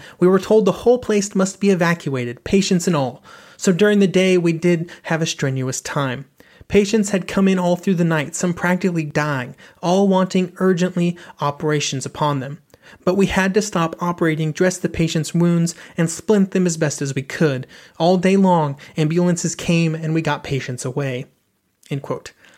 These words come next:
Unfortunately for many female doctors and nurses as well, with the end of the war, instead of the situation improving at home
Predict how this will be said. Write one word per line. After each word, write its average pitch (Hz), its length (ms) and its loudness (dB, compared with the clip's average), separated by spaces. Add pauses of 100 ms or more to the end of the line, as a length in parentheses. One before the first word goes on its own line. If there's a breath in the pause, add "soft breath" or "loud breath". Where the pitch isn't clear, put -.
(540 soft breath)
Unfortunately 220 480 2
for 196 120 0
many 185 200 4
female 170 340 0
doctors 143 480 -2
and 135 160 -2
nurses 139 400 -2
as 123 100 -14
well, 127 360 -6 (160)
with 160 100 -2
the 196 100 0
end 240 140 2
of 254 60 0
the 262 120 2
war, 190 360 4
instead 185 420 0
of 214 140 0
the 196 80 -2
situation 180 580 -2
improving 165 640 -2
at 135 80 -4
home 127 340 -4